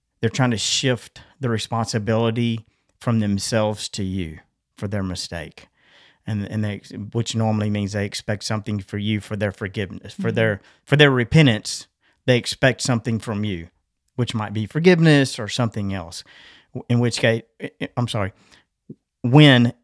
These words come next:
Speaker 1: if they were truly sincere in their repentance, then, um, they may hope for forgiveness, but they would understand if you didn't.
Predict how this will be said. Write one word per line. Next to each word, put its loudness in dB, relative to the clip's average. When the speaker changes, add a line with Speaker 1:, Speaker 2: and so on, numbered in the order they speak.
Speaker 1:
if 6
they 6
were 0
truly 4
sincere 2
in 4
their 0
repentance, -4
then, -2
um, -8
they -2
may 0
hope -2
for -6
forgiveness, -2
but -8
they 0
would 0
understand -4
if -8
you -6
didn't. -8